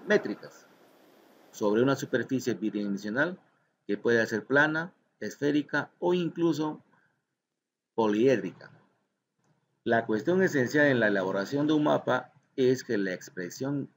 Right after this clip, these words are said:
gráfica debe ser clara sin sacrificar por ello la exactitud. ¿Ya?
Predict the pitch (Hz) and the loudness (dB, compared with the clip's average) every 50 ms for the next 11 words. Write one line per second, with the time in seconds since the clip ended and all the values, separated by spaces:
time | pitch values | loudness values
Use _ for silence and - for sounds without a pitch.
0 | _ - - 160 160 151 - - 107 - - - 104 104 101 123 120 113 110 104 | _ -10 -4 -2 0 0 -2 -4 -8 -10 -6 -6 -6 -2 -2 -2 -2 -2 -2 -4
1 | - 120 110 110 _ - 127 127 135 135 131 135 139 139 - - 104 101 117 131 | -4 -8 -8 -8 _ -4 -2 0 0 0 0 -2 -4 -6 -8 -8 -8 -8 -10 -10
2 | 135 - - 147 147 - 160 156 147 151 123 - - 110 113 117 - _ _ _ | -10 -8 -6 -6 -4 -2 -4 -4 -4 -6 -6 -4 -4 -4 -4 -4 -6 _ _ _
3 | _ _ _ _ _ _ - 107 107 107 110 107 101 110 110 107 98 92 82 78 | _ _ _ _ _ _ -2 0 0 2 2 0 0 0 -2 0 0 -2 -2 -4
4 | - - 92 85 - - 87 76 - _ - 58 - _ _ _ _ _ _ _ | -8 -12 -14 -14 -14 -16 -20 -20 -20 _ -20 -20 -20 _ _ _ _ _ _ _
5 | _ _ _ _ _ _ _ _ _ _ _ _ _ _ _ _ _ _ _ _ | _ _ _ _ _ _ _ _ _ _ _ _ _ _ _ _ _ _ _ _
6 | _ _ _ _ _ _ _ _ _ 160 85 92 131 170 170 165 | _ _ _ _ _ _ _ _ _ -12 -10 -8 -6 -8 -8 -10